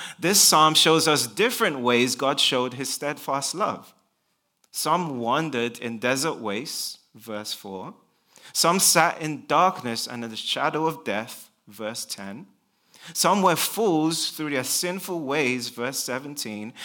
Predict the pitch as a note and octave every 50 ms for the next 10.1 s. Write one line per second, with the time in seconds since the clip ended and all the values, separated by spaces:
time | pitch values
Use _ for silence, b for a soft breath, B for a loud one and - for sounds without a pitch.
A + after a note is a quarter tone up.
0 | B B C#3 D3 C#3+ - F3 F3+ F#3 F3 F3 F#3 G3 F#3+ E3 D3+ D#3 D3 C#3+ C#3+
1 | D3 - E3+ D#3+ E3+ D#3+ - - C3+ B2+ B2 B2+ B2+ B2+ B2+ B2 A#2+ B2 - -
2 | - - A3+ E3+ - - - - - B B B B B - C3+ C3+ C3+ - -
3 | - D#3 C#3 C3+ B2 A#2+ - - F3 D#3 C#3 B2 A#2+ B B B B D3+ D3 C#3
4 | D#3+ D3 C#3 C#3+ - F3 F#3+ G#3+ G#3+ A3+ A3+ A3 G#3+ B B B B - - F#3
5 | E3 E3 F3 F3 F3+ F3 D#3+ D#3 D#3 D#3 D3 - - - C3+ B2 A#2+ B2+ D3+ D#3+
6 | E3+ F#3 F#3 E3+ C3+ B2+ A#2+ A#2 B2 - B2 B2 B2 B2 A#2+ A#2 - - F3 E3+
7 | E3 - B2+ A#2+ - A#2+ B2 B2 B2 C3 C3 C3 C3+ C3+ B2 B2 B2 D#3 G#3+ A3
8 | F#3 E3 C3+ G#2+ G#2 G#2+ G2 F#2+ F#2 F#2 F2 _ b b b b b - - A#2
9 | A#2 A2 A#2 A#2 A2+ G#2 A2 G#2+ - - - D#3+ D3 A#2+ G#2 - - - - -
10 | -